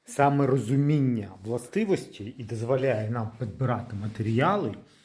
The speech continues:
так, щоб зберігати регуляцію по волозі. Мало хто розбирається в цьому питанні,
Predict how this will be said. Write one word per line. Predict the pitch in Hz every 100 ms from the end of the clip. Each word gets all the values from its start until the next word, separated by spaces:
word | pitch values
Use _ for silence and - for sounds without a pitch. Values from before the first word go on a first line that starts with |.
| - - _
так, | 131 160 - -
щоб | - 113 117
зберігати | 92 123 117 110 135 151 151 143 131 123 120 131
регуляцію | 120 98 107 117 123 123 123 117 117
по | 117 117 117
волозі. | 120 98 120 120 107 - - _ - - - - - -
Мало | 131 151 120 107
хто | - 135 110 107
розбирається | 110 101 110 120 104 104
в | 104
цьому | - 110 110
питанні, | 123 - 190 185 123 98